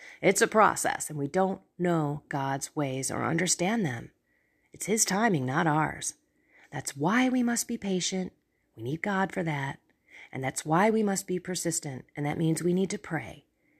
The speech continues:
And we need to give him our first fruits and not give up.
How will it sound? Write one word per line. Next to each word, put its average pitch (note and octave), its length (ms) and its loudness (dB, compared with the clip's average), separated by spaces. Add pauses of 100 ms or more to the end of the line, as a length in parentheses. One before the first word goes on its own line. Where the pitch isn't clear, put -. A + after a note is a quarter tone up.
And D#3 120 -4
we D#3 100 4
need F3 220 4
to G#3+ 80 -2
give F3+ 180 -2
him F3 160 0
our E3 120 0
first D3 360 -4
fruits B2 420 -8
and E3 240 4
not D#3+ 400 0 (180)
give C#3 320 -6 (200)
up. - 200 -12